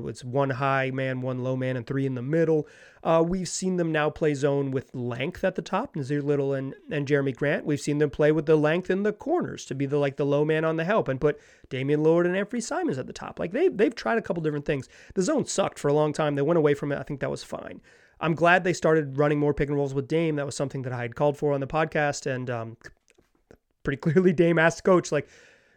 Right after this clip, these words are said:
"Come on, the offense is str-, struggling. Let's, let's, like, give me a, you know, give me the keys." And, uh, they've been, they've been better with that. Like, they've, they have, um, they have the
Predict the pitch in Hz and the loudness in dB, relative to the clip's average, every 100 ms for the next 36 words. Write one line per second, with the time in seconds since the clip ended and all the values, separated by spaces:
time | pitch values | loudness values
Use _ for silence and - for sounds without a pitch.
0 | - 143 131 131 135 135 127 135 127 - | -6 -4 -2 -2 -2 -4 -6 -4 -6 -6
1 | - 131 143 - - 160 151 151 139 147 | -6 -6 -6 -12 -10 -4 0 0 2 4
2 | 170 170 165 147 117 131 139 139 - 147 | 6 8 8 6 2 -4 -4 -4 -2 -2
3 | 147 - - 139 - 170 139 175 170 160 | 0 -6 -8 -8 -10 -4 4 6 6 4
4 | - - 185 131 175 180 160 185 135 113 | -2 -4 -2 2 4 4 4 0 0 -4
5 | - - - - 139 127 131 123 127 131 | -14 -20 -20 -4 -2 0 -2 0 0 0
6 | 139 135 143 139 117 139 113 127 127 127 | 0 -2 0 -2 0 -2 0 -2 0 -2
7 | 117 123 127 120 117 - 151 139 135 131 | -2 -6 -6 -6 -6 -6 -8 -6 -4 -4
8 | - 151 151 120 - - 190 131 135 - | -2 0 0 -2 -10 -16 -12 -10 -10 0
9 | 202 220 131 127 | 2 2 -2 -8